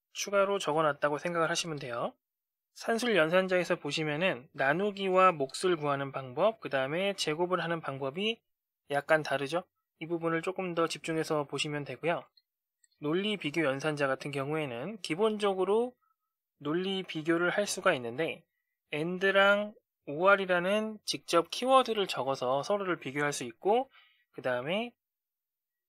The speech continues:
세 가지의 값을 동시에 비교할 수도 있습니다. 파이썬만 가능한 기능입니다. 이 부분도 체크를 잘 해주셔야겠죠. 자, 그리고 아래쪽에 멤버 연산자라는 것도 있습니다.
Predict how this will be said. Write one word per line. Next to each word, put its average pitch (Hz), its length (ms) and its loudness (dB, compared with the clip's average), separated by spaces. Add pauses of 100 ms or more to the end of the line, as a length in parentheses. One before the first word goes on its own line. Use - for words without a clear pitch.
(140)
세 247 300 -4
가지의 226 460 2
값을 214 540 0
동시에 170 640 0
비교할 147 420 -4
수도 - 200 -6
있습니다. 120 520 -8 (140)
파이썬만 202 720 0
가능한 131 440 -4
기능입니다. 131 680 -4 (480)
이 156 80 -10
부분도 151 520 -4
체크를 202 400 -4
잘 151 160 -4
해주셔야겠죠. 139 680 -6 (580)
자, 139 160 -12
그리고 190 580 -4 (160)
아래쪽에 143 760 -2
멤버 180 560 2
연산자라는 147 580 0
것도 127 220 -10
있습니다. 120 480 -12